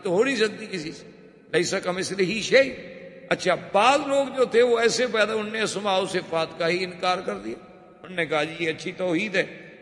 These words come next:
کہ ہم خدا کو مانیں کہ وہ سمیع ہے اور بندے کو بھی کہیں کہ سمیع ہے، خدا کو بھی کہیں وہ رحیم ہے اور نبی کو بھی کہیں کہ رحیم ہے، خدا کو بھی کہیں کہ رؤوف ہے اور نبی کو بھی کہیں کہ رؤوف ہے، یہ تو شرک ہے۔" لہذا انہوں نے اللہ کی صفتوں کا ہی انکار کر دیا،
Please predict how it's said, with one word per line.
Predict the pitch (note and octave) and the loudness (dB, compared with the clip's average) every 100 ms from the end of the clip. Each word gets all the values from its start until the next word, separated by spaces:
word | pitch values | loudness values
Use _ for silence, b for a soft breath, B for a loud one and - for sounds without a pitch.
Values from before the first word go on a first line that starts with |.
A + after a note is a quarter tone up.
| - | 0
کہ | F3+ | 2
ہم | E3 - | 2 -2
خدا | E3+ F3+ G3 | 0 4 4
کو | G3+ | 2
مانیں | F#3+ F#3+ G3+ | -2 -2 -2
کہ | G3 F#3+ | -4 -4
وہ | F3+ | -4
سمیع | E3 F3+ F#3+ G3 | -2 -4 -2 2
ہے | F3 | 4
اور | F#3 E3+ | 4 2
بندے | E3+ F3+ F3 | -2 -4 -4
کو | F3 | -2
بھی | E3+ | -4
کہیں | E3 E3+ E3 | 0 0 0
کہ | E3 | -4
سمیع | - D#3 E3 | -6 -6 -8
ہے، | F3 - - - - - - | -14 -20 -20 -20 -20 -10 -4
خدا | E3+ G3 | 4 4
کو | G#3+ A3+ | 6 2
بھی | A3 | 0
کہیں | F#3+ G#3 G#3 | 0 2 2
وہ | G3+ | 0
رحیم | G3+ F3+ F3 G#3+ | 2 2 2 0
ہے | G#3 | 2
اور | G#3+ E3+ | 2 2
نبی | E3+ E3+ G3+ | -2 -4 -4
کو | G3+ | -4
بھی | G3 | -6
کہیں | G3 F#3+ F#3 | -2 0 0
کہ | F#3 | 0
رحیم | F3 E3+ D#3+ F3+ | 0 0 -2 -6
ہے، | - - - - - - | -12 -16 -20 -20 -20 -6
خدا | E3 G3 A3 | 0 4 4
کو | B3 | 2
بھی | A#3+ | -2
کہیں | G#3 A3 A3+ | 0 0 2
کہ | G#3+ | 2
رؤوف | G#3 G3 A3 D#3+ | 0 0 -4 0
ہے | G#3 | 2
اور | G#3 | 2
نبی | E3+ D#3+ D#3+ | 0 -4 -6
کو | F#3 G3 | -4 -4
بھی | F#3+ | -4
کہیں | G3 F#3+ | 0 0
کہ | F#3 | 2
رؤوف | F#3 E3 E3+ D3+ | 0 0 -2 2
ہے، | F#3 - - - - | 2 2 -8 -8 -6
یہ | |
تو | F3+ F3+ | -4 0
شرک | G#3 B3+ - | 4 2 2
ہے۔" | A3 - - - | -4 -4 -16 -8
لہذا | F#3 F3+ F3+ | 0 2 2
انہوں | F3 D#3+ | 0 -2
نے | D#3+ | -6
اللہ | D#3+ D#3 E3 D#3+ | -6 -2 -2 -2
کی | E3+ | -6
صفتوں | - E3+ - E3+ F#3 | -12 -14 -10 -8 -8
کا | F#3 | -2
ہی | E3 D3 | -2 -2
انکار | D#3 - - - | -8 -10 -10 -10
کر | - | -16
دیا، | - - | -18 -12